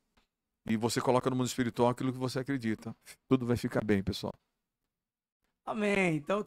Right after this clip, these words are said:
Speaker 2: tudo vai ficar bem. Você que chegou em dezembrão aí, desanimado, olha que palavra bonita.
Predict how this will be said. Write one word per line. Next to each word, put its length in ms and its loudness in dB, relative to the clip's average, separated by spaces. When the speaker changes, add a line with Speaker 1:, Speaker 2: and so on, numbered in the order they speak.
Speaker 2:
tudo 220 -2
vai 100 8
ficar 200 0
bem. 220 4
Você 260 -2
que 60 -6
chegou 220 0
em 60 -2
dezembrão 580 0
aí, 220 0
desanimado, 540 0
olha 120 -4
que 80 -4
palavra 500 4
bonita. 380 2